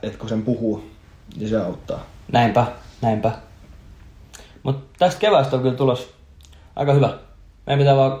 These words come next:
Speaker 2: koittaa saada aikaa näille podcasteille ja mä ainakin haluaisin silleen nostaa pikkasen isomman vaihteen silmää jossain vaiheessa, et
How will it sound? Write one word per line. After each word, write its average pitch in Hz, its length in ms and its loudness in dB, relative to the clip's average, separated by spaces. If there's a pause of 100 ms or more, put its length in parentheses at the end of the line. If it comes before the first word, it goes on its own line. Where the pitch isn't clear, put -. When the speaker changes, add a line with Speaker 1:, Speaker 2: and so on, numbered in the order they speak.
Speaker 2:
koittaa 135 260 -2
saada 127 280 2
aikaa 123 260 2
näille 101 160 -4
podcasteille 95 800 -6
ja 87 100 -2 (1300)
mä 143 180 4
ainakin 135 380 2 (300)
haluaisin 120 440 -2
silleen 120 420 -2 (220)
nostaa 131 440 0
pikkasen 131 440 -2 (120)
isomman 117 320 -2
vaihteen 104 400 0
silmää 98 420 -2 (580)
jossain 98 360 0
vaiheessa, 92 440 -2
et - 100 -12